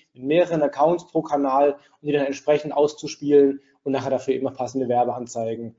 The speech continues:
gerade auf Facebook zum Beispiel, zu schalten. Aber die Strategie lässt sich genauso gut, genauso gut auch auf, auf, auf Instagram aufbauen, lässt sich auch mit verschiedenen anderen Möglichkeiten verknüpfen, Gruppen zum Beispiel,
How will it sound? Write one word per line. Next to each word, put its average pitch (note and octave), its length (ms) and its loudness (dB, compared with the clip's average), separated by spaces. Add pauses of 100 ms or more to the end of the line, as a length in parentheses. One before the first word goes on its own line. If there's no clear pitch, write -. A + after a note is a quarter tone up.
gerade C3+ 240 2
auf B2+ 140 -2
Facebook B2 400 -4
zum B2 100 -8
Beispiel, A2 420 -12 (180)
zu D#3+ 100 -6
schalten. B2+ 440 -4 (380)
Aber C3+ 220 6
die C3+ 80 4
Strategie C3+ 280 4
lässt C#3+ 140 6
sich C3+ 100 4
genauso C#3 240 8
gut, C3+ 160 6
genauso C3+ 260 4
gut C#3 100 0
auch B2 100 4
auf, B2 220 -2
auf, - 240 -8
auf - 80 -16
Instagram C#3+ 640 4
aufbauen, C3+ 600 4 (220)
lässt C#3 180 -6
sich D3 100 4
auch B2+ 100 2
mit C#3 180 0
verschiedenen C3+ 400 -6
anderen D3 380 0
Möglichkeiten C3+ 400 0
verknüpfen, D3+ 560 -2
Gruppen D3 320 0
zum C#3 160 -2
Beispiel, C3 560 0